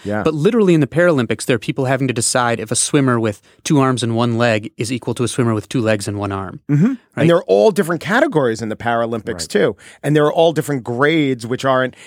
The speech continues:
Speaker 1: it's all arbitrary. But if you have, so in men's Olympics,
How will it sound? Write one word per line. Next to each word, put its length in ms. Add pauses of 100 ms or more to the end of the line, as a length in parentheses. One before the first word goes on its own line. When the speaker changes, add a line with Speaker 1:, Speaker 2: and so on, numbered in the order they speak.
Speaker 1:
it's 180
all 200
arbitrary. 640 (200)
But 160
if 160
you 120
have, 520 (240)
so 340
in 300
men's 400
Olympics, 760